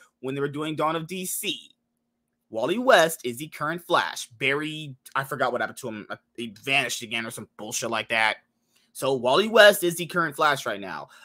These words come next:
Uh, they've made books for Cyborg. They've made books for Hawkgirl. Hawkgirl issue number one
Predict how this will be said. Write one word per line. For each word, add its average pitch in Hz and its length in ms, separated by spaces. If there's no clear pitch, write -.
Uh, 123 320
they've 147 300
made 147 280
books 131 320
for 123 200
Cyborg. 147 1040
They've 139 260
made 139 340
books 123 240
for 127 160
Hawkgirl. 127 720
Hawkgirl 135 500
issue 139 280
number 151 320
one 170 720